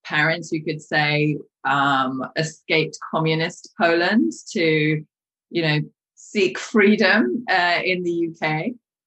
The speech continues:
And, um, and then I was raised, so I was raised in London in,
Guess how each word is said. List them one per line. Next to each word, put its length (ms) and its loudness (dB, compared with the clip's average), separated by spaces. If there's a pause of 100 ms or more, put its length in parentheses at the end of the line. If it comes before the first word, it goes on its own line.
(200)
And, 580 0 (220)
um, 760 0 (160)
and 420 0 (140)
then 300 2
I 160 0
was 260 0
raised, 720 0 (880)
so 100 -2
I 60 4
was 140 2
raised 260 2
in 160 4
London 640 2 (400)
in, 540 0